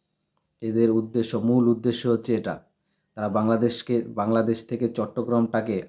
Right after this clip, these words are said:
আলাদা করবে, আলাদা করে নতুন একটি রাষ্ট্র গঠন করবে। জানি না এরা পারবে কি পারবে না,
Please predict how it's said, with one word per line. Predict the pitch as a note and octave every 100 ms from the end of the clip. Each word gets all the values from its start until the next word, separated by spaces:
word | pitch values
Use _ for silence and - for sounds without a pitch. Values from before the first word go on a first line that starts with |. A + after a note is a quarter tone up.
| -
আলাদা | - A2 A2+ A2+
করবে, | A#2 G#2 F#2+
আলাদা | E2+ G#2+ A2+
করে | A2+ B2 B2
নতুন | B2 A2 A2+ A2
একটি | G#2+ A#2
রাষ্ট্র | G#2 F#2+ - A2 F2 - _ _ _ _ _ _
গঠন | C3 C3+ B2
করবে। | B2 A2
জানি | A2+ C#3 D3+
না | C#3+
এরা | C3+
পারবে | B2+ B2 B2+ C3+
কি | C#3
পারবে | B2 A#2+ B2+
না, | A#2